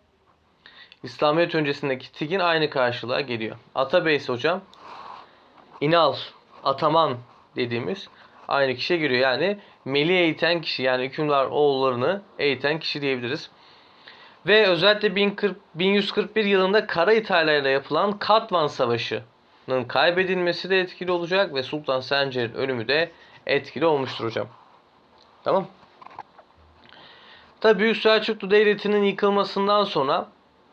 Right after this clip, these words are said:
Anadolu'da birçok devlet kuruluyor. Bunlardan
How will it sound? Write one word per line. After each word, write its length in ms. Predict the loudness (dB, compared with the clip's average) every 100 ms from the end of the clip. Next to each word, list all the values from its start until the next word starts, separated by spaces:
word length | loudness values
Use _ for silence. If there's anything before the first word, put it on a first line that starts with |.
| _ _ _ _ _ -10
Anadolu'da 540 | -2 2 2 2 2 2
birçok 380 | 2 2 0 2
devlet 340 | 2 2 0
kuruluyor. 420 | -4 -4 -2 -2
Bunlardan 560 | 0 2 2 2 0